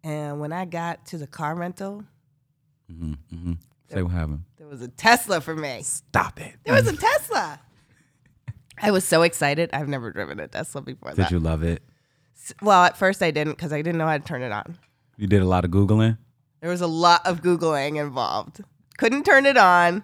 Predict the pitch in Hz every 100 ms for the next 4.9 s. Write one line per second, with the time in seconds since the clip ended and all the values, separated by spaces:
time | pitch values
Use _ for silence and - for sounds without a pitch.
0 | - 190 185 220 269 262 247 233 220 -
1 | - 196 220 226 220 208 254 202 - 214
2 | 214 160 120 135 165 - _ 202 226 247
3 | 214 - _ _ 247 330 240 214 320 262
4 | - _ _ _ 202 190 185 185